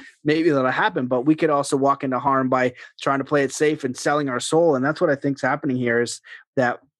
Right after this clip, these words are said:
you know, they can corrupt our, our minds, and they, and they do, and they can corrupt our, our food and poison it, and they can, and they do, but we have to corrupt and poison our soul.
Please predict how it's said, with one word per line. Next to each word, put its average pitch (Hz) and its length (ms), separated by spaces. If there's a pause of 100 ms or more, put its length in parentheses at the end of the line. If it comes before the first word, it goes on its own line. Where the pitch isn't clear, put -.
(640)
you 131 100
know, 127 180
they 143 140
can 143 180
corrupt 156 400
our, 131 260 (340)
our 127 120
minds, 147 400
and 139 100
they, 123 180 (200)
and 135 160
they 120 120
do, 147 320
and 135 80
they 127 80
can 123 180
corrupt 139 420
our, 117 300
our 113 140
food 170 380
and 123 140
poison 156 380
it, 120 80
and 131 100
they 123 120
can, 120 340
and 127 160
they 117 80
do, 147 400 (320)
but 117 140
we 147 240
have 165 180
to - 80
corrupt 131 460
and 120 100
poison 135 380
our 104 80
soul. 117 420